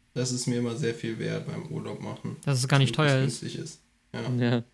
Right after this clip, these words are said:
Speaker 3: Aber wolltet ihr nicht eigentlich, ähm, ach, ihr wolltet letzte Woche auch los, ne? Habt ihr da was gemacht,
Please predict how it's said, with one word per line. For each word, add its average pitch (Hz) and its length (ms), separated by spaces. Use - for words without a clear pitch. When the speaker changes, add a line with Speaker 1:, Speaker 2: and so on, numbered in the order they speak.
Speaker 3:
Aber 135 240
wolltet 156 260
ihr 151 140
nicht 160 240
eigentlich, 151 580
ähm, 135 640
ach, 131 160
ihr 147 140
wolltet 151 260
letzte 147 320
Woche 127 240
auch 120 200
los, 120 340
ne? 139 260
Habt 123 160
ihr 135 60
da 127 160
was 123 160
gemacht, 127 400